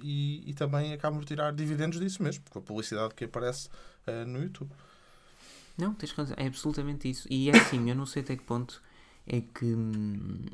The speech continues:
Speaker 2: é que gostarias de dizer mai-, algo mais, ou se poderíamos passar também um pouquinho, eh, à, à parte
Speaker 1: Não,
Speaker 2: das
Speaker 1: só vou dizer uma coisa.
Speaker 2: Diz.
Speaker 1: O João,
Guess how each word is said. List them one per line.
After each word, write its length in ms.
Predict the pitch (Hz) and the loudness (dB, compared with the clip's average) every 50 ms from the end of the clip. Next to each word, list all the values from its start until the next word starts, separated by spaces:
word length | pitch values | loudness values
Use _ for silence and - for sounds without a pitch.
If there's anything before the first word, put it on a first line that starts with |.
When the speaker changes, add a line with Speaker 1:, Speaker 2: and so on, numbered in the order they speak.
| - - | -4 -4
Speaker 2:
é 80 | 131 | -4
que 160 | - - - - - | -4 -4 -10 -12 -10
gostarias 340 | - - - - 117 117 117 | -10 -8 0 2 4 4 4
de 40 | 117 | 2
dizer 160 | 117 - 113 | 4 2 2
mai-, 180 | 107 107 104 - | 4 2 0 0
algo 240 | - 110 113 110 120 | 0 0 0 0 0
mais, 240 | 117 110 117 123 127 | 0 2 2 0 0
ou 60 | 127 | -2
se 100 | 127 - | -4 -4
poderíamos 480 | - - 135 131 135 139 139 135 - - - - | -6 -4 -2 0 0 0 0 -2 -6 -10 -14 -4
passar 320 | - 151 147 - - 151 | -4 -4 -2 -2 -4 -4
também 300 | - - 151 156 156 156 | -2 -2 -2 -2 -2 -2
um 60 | 156 151 | -4 -2
pouquinho, 520 | - - 156 151 - 160 156 165 196 202 - - - - - | -2 -4 -4 -2 -4 -4 -4 -2 -6 -8 -10 -14 -18 -8 -6
eh, 60 | - - - - 50 - - - - - - - - | -4 -4 -4 -4 -6 -6 -6 -8 -8 -8 -8 -8 -6
à, 80 | - 160 | -6 -8
à 20 | 165 | -6
parte 280 | - - - 165 - - | -6 -4 -4 -4 -6 -4
Speaker 1:
Não, 280 | - 151 156 151 139 139 | 0 2 4 6 6 4
Speaker 2:
das 80 | 135 139 | 4 2
Speaker 1:
só 160 | - - 170 | 4 4 4
vou 120 | 160 170 170 | 6 6 4
dizer 180 | 156 160 160 | 4 4 4
uma 160 | 160 151 143 139 | 4 4 2 2
coisa. 320 | 139 117 113 127 117 120 | 2 2 2 4 2 2
Speaker 2:
Diz. 80 | - - | 2 4
Speaker 1:
O 60 | 143 139 | 4 4
João, 360 | 139 135 156 160 156 - | 6 6 6 6 4 2